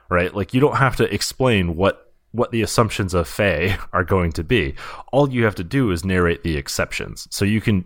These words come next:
tell your s-, like, your storytelling becomes easier when you have tropes to hang things off of, right? So, like, you know, going back to, like, elves live for five hundred years and they're haughty and they, like, don't really care for humans and they really love their art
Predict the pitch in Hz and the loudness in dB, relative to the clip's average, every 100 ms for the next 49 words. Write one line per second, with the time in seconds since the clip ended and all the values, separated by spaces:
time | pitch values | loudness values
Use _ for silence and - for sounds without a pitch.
0 | - - 139 131 101 92 - - 104 87 | -6 0 2 2 0 -4 -6 -4 -2 -2
1 | 95 - - 156 110 101 90 87 80 78 | -4 -4 2 2 2 2 0 0 -2 -2
2 | 82 71 - 120 101 90 80 78 78 78 | -4 -6 -2 0 2 0 0 -2 -2 -2
3 | 80 - 107 92 - 85 90 82 76 71 | -4 -2 -2 -2 -2 -2 0 -2 -6 -4
4 | 85 85 - - - - - - - 82 | 0 0 -2 -8 -12 -20 -20 -20 -6 -4
5 | 82 - 95 80 76 - - - - 92 | -4 -4 -2 -2 -4 -10 -20 -10 -2 0
6 | - - - _ _ - - - _ _ | -2 -10 -18 _ _ -20 -20 -20 _ _
7 | 107 85 117 113 101 92 104 87 - - | -4 0 4 4 4 2 2 2 0 -2
8 | 135 147 135 120 123 113 92 - 104 120 | 2 4 2 2 2 2 0 2 2 4
9 | 113 101 87 90 82 85 80 76 - 107 | 2 2 2 2 2 0 0 0 2 2
10 | 95 92 90 82 78 78 - 82 - - | 2 0 0 0 -2 -2 -2 -4 -4 -6
11 | - 127 110 107 95 - 98 90 101 90 | -2 -2 0 0 0 0 0 0 0 -2
12 | - 98 87 85 82 80 80 87 117 98 | -2 -2 0 0 -2 -2 0 0 0 2
13 | 90 78 80 - 82 82 | 0 0 -2 -2 -2 -2